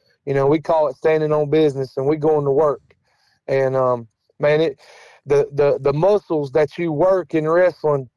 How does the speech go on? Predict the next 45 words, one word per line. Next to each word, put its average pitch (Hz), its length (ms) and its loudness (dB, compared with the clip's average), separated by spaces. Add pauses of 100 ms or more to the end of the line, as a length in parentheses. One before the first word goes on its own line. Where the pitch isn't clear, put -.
(140)
you 160 100 -2
don't 180 200 0
work 202 300 2
'em 147 120 -4
in 135 120 -4
other 131 200 -2
sports, - 640 -2 (440)
you 147 160 2
know, 147 180 2
in 135 140 0
practice. 160 520 -2 (540)
And 139 160 -2
then 151 340 0 (600)
I 147 140 -2
feel 175 280 2
like 160 260 0
when, 147 320 -2 (220)
when 147 180 -4
you 147 80 -6
get 175 260 0
into, 156 640 0 (220)
like, 151 240 -2
in 139 100 -6
high 180 240 -2
school, 143 460 -2 (320)
you 139 80 -8
know, 139 220 2
when 143 180 -2
you 165 100 -6
get 185 320 -2
to 160 60 -4
November, 156 720 2
like 143 260 0
we're 156 280 2 (260)
accustomed 151 640 -2
to 156 200 0
at 151 80 -4
South 160 320 -2
Point 147 180 -4
High 160 240 -2
School, 147 280 -4
practicing 160 540 -4
on 151 160 -2
Thanksgiving 151 800 -2
and, 139 160 -6